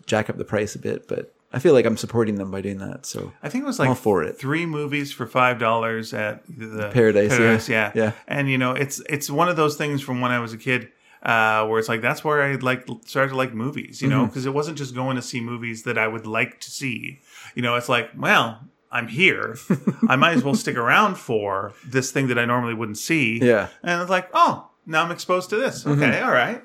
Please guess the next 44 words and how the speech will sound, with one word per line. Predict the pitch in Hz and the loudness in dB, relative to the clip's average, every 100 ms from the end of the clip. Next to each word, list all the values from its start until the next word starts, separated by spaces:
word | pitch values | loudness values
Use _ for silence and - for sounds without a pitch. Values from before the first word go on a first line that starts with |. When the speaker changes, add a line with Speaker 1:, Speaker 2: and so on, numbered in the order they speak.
| _ | _
Speaker 2:
Yeah, | 285 339 311 | -2 0 2
yeah, | 262 | 2
yeah, | 233 | 4
yeah, | 190 143 | 2 2
yeah, | 131 123 120 175 | 2 2 0 -2
yeah. | 277 | -4
Uh, | 240 | -6
this | 233 226 | -6 -12
is | - | -10
something | 220 214 208 | -10 -10 -10
I | |
like." | 226 - - | -12 -12 -8
Speaker 1:
Yeah. | 131 98 | -6 -6
Speaker 2:
'Cause, | - 175 | -2 -2
you, | 170 - 143 131 | -2 -8 -12 -10
I | 120 | -6
mean, | 147 151 147 | -2 -2 -2
now | 160 233 233 127 120 120 | 0 2 4 4 2 -2
I | 139 | -4
can't | 139 180 - | -2 -6 -4
see | 160 | -6
how | 139 143 | 0 0
you | 143 135 | 0 -2
would | 135 | -2
ever | 147 190 151 120 - - _ | -2 0 2 0 -2 -20 _
go | 143 160 | 4 4
to | 160 | 4
a | |
movie | 139 139 139 139 | 2 2 0 -2
that | 127 127 | -4 -4
you | 131 | -6
were | 127 123 131 | -6 -4 -2
not | 131 135 135 135 - - | 2 4 2 -2 -16 -6
convinced | 143 139 123 160 170 - - | -2 -2 0 -2 -2 -6 -8
that | 254 | -8
you | 139 | -6
would | 120 117 | -6 -6
love. | 110 110 107 95 - _ | -6 -4 -4 -4 -12 _
Speaker 1:
Yeah. | - 110 90 - _ | 0 2 2 -6 _
Speaker 2:
Because | 139 139 | -4 -2
Speaker 1:
Yeah. | 113 | -2
Speaker 2:
why | 120 233 277 190 | -2 -2 -2 -4
would | 120 123 254 151 | -6 -2 -2 -2
you | 123 95 - | -4 -4 -10